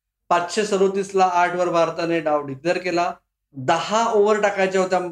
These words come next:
if I am not mistaken, दुसऱ्या दिवशी भारताला. आणि निलेश कुलकर्णी हा डेब्युटंट होता, तो तिसरा स्पिनर होता. अनिल कुंबळे आणि राजेश चौहान हे दोन महत्वाचे स्पिनर होते,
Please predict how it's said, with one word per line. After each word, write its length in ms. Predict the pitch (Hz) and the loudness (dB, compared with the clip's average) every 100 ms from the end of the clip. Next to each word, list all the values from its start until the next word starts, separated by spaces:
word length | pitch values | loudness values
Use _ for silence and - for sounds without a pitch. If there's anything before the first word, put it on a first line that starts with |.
| - - | -12 -12
if 200 | 139 165 | -4 -2
I 20 | |
am 140 | 165 | 0
not 160 | 156 160 | 0 -2
mistaken, 580 | 160 156 160 156 160 165 - _ _ | -4 -6 -6 -4 -4 -6 -12 _ _
दुसऱ्या 320 | 156 151 180 | -6 -2 2
दिवशी 300 | 175 170 - | 2 2 0
भारताला. 600 | 165 156 156 165 160 165 - _ _ _ _ _ | 0 0 0 0 2 0 -2 _ _ _ _ _
आणि 420 | 170 175 214 262 - _ _ _ - | -2 0 0 -2 -8 _ _ _ -10
निलेश 420 | 175 165 220 233 | -2 2 2 2
कुलकर्णी 580 | 226 202 190 175 170 160 | -2 -2 0 0 2 0
हा 560 | 214 - - 170 196 220 _ _ 131 | -4 -10 -4 -2 -2 -6 _ _ -6
डेब्युटंट 540 | 147 156 233 254 226 | -2 0 2 2 2
होता, 340 | 190 185 175 | 0 0 -2
तो 220 | 180 185 - | -4 -8 -6
तिसरा 340 | 190 - 208 | -6 0 0
स्पिनर 300 | 220 - 208 | 0 -2 -2
होता. 300 | 190 175 170 | 0 0 0
अनिल 240 | 160 185 196 | 2 0 -2
कुंबळे 300 | 196 185 190 | -4 0 0
आणि 140 | 185 | 2
राजेश 300 | 180 156 180 | 0 0 -4
चौहान 420 | 180 180 165 165 | -6 -4 -2 -2
हे 80 | 165 | -4
दोन 240 | 160 165 170 | -2 -2 0
महत्वाचे 440 | 156 156 160 170 | 0 -2 -6 -8
स्पिनर 300 | 165 160 156 | -8 -4 -4
होते, 380 | 151 151 147 | -4 -8 -14